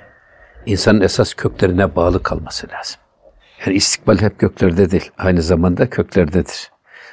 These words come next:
Dolayısıyla da hep bizim söylediğimiz asimilasyonu engelleyecek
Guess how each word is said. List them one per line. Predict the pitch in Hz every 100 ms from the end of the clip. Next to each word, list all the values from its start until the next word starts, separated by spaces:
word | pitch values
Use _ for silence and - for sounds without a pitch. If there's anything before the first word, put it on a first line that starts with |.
| _
Dolayısıyla | - 196 208 - 143 104
da |
hep | 110 104
bizim | 95 92
söylediğimiz | - 101 92 80 90 104 120 - _ _ - - _
asimilasyonu | 92 - 95 95 - 107 101
engelleyecek | 104 92 104 90 90 85 117 - -